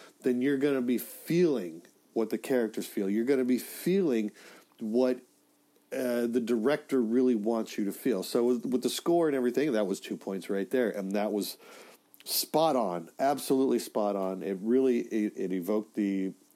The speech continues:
perfect response from me, and I really dug it. Last and finally, cast and crew. Did they have good chemistry on set? Could you tell that it was forced or anything like that? And quite frankly, everybody did their job very well, and I thought it was played out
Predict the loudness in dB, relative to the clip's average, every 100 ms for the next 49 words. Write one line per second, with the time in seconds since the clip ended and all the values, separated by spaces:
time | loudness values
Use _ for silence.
0 | -16 -4 -2 0 -2 -4 -4 -4 -4 -6
1 | -8 -6 -4 -2 -4 -6 -6 -6 -8 -6
2 | -6 -4 -4 -6 -4 -4 -6 -10 -16 -16
3 | -18 -20 -20 -20 -4 0 2 0 -2 -2
4 | 0 2 2 2 2 0 0 -4 -4 -4
5 | -6 -10 _ _ _ _ -20 -18 -6 -2
6 | 0 0 0 0 2 0 0 -2 -2 -2
7 | -2 0 0 -4 -2 0 0 -2 -2 -2
8 | -2 -4 -2 2 2 2 2 2 0 -2
9 | -4 0 2 4 2 -2 -2 0 0 0
10 | -2 -2 -2 0 0 0 -4 -16 -18 -6
11 | -2 0 -2 -2 0 0 0 -2 0 2
12 | 0 0 0 0 2 2 2 2 0 2
13 | 0 2 0 0 0 0 0 -2 -2 -2
14 | -4 -2 -2 -2 -2 -4 -4 -6 -4 -2
15 | -2 -4